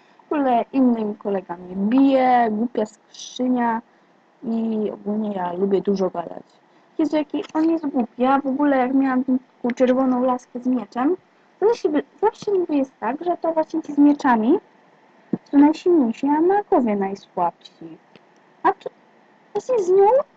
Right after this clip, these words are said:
nie mogłam sobie poradzić z tym gościem. On mnie tak lał po dupie. Jezu. Dupa słonia.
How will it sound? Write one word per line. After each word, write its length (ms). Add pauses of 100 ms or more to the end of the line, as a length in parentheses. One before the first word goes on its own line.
(100)
nie 260
mogłam 220
sobie 220
poradzić 400
z 260
tym 200
gościem. 480
On 80
mnie 140
tak 280
lał 340
po 160
dupie. 500 (600)
Jezu. 640 (1300)
Dupa 180
słonia. 360